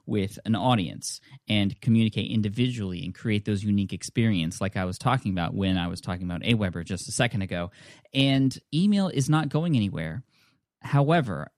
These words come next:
you do bring up a good point. Younger folks aren't necessarily using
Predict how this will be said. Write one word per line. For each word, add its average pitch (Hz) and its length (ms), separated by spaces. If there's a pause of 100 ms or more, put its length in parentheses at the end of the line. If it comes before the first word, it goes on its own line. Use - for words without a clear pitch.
you 120 160
do 147 220
bring 147 280
up 127 120
a 117 60
good 113 220
point. 92 320 (340)
Younger 113 400
folks 113 560
aren't 107 280 (140)
necessarily 107 560
using 113 460